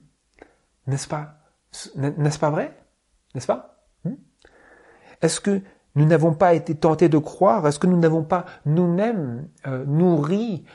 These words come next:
la pensée que leurs compagnies ne sont pas vraiment bonnes, mais quand bien même leur compagnie est mauvaise, leur compa-, leur bo-, leur mauvaise compagnie ne corrompra pas mes bonnes mœurs. Hmm ? En d'autres termes, je vais vous le donner, je vais essayer de vous le donner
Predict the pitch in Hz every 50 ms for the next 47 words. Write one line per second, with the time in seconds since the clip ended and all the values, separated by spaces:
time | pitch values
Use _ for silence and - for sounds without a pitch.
0 | - - _ 117 113 - - 151 151 143 - - - 208 202 208 - 160 147 151
1 | - - - - - _ - - - 214 277 - - - - - _ - - -
2 | 127 131 147 165 139 - - - 160 147 156 151 139 147 175 170 147 131 - -
3 | 135 147 143 139 143 135 131 127 127 127 143 175 208 226 220 214 196 175 175 170
4 | 165 160 160 156 156 160 160 170 190 226 247 - - - - 175 165 165 175 180
5 | 180 170 170 160 160 - 170 151 170 165 170 170 165 170 180 - 165 151 156 160
6 | 160 147 147 180 202 208 190 165 151 156 156 160 180 156 - - 175 147 180 170
7 | - 160 170 156 151 151 170 170 175 185 - 165 151 160 175 170 165 175 160 -
8 | - 170 151 170 165 190 208 196 175 165 165 - 170 165 160 156 156 - - 185
9 | - 185 185 180 - - - _ _ _ 139 143 123 127 127 123 117 107 101 92
10 | 90 92 - - - - - - - _ _ _ _ _ _ _ _ _ 127 143
11 | 214 285 - _ _ _ _ _ - _ - - - - - _ - 131 143 156
12 | - 160 156 156 208 202 175 143 123 127 127 131 147 147 147 139 143 143 143 139
13 | 131 143 147 160 165 147 127 127 127 107 113 135 143 143 139 131 - - 156 139
14 | 127 123 123 120 120 127 147 156